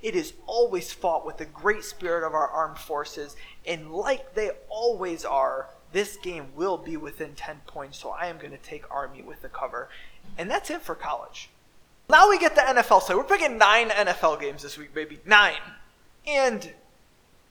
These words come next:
suffice it to say, it was actually, I don't know if it's 'cause it's near the end of the year, but there were actually nine plenty of interesting games to pick from. Uh, the first one's the worst because we always pick the Detroit games. Uh, we got Tampa Bay headed to Detroit, and, uh, Tampa Bay is a three and a half point favorite over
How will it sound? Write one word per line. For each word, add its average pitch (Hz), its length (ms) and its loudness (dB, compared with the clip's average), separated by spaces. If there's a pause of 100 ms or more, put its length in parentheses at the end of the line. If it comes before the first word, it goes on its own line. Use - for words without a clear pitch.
(120)
suffice 508 400 4
it 427 60 2
to 202 80 -4
say, 359 140 -2
it 311 60 -2
was 254 120 0
actually, 269 380 0
I 254 100 -2
don't 302 100 -6
know 330 60 -2
if 277 60 -6
it's 285 120 -10
'cause 226 200 -6
it's 180 80 -12
near 240 160 -2
the 220 100 -4
end 226 120 -6
of 165 60 -8
the 196 60 -12
year, 302 120 -2
but 202 120 -8
there 269 100 0
were 392 120 -2
actually 269 260 -6
nine 165 500 -2
plenty 190 300 -4
of 175 140 -4
interesting 190 420 -10
games 269 280 -10
to 135 80 -12
pick - 200 -12
from. 127 240 -6 (320)
Uh, 175 120 4
the 202 100 0
first 349 320 -4
one's 220 200 -4
the 175 60 -4
worst 160 340 0
because 156 380 -8
we 180 80 -4
always 202 240 0
pick - 220 -8
the 160 80 -6
Detroit 151 420 -6
games. 135 380 -14 (280)
Uh, 165 140 4
we 240 80 -4
got 262 240 2
Tampa 262 360 -4
Bay 139 300 0
headed 196 380 -2
to 165 120 -10
Detroit, 135 500 -6 (360)
and, 170 220 -4
uh, 147 80 2
Tampa 262 380 -4
Bay 151 320 -2
is 143 120 -8
a - 100 -12
three 240 280 -4
and 220 80 -8
a 190 60 -4
half 175 340 -6
point 165 260 -8
favorite 143 480 -6
over 151 460 -2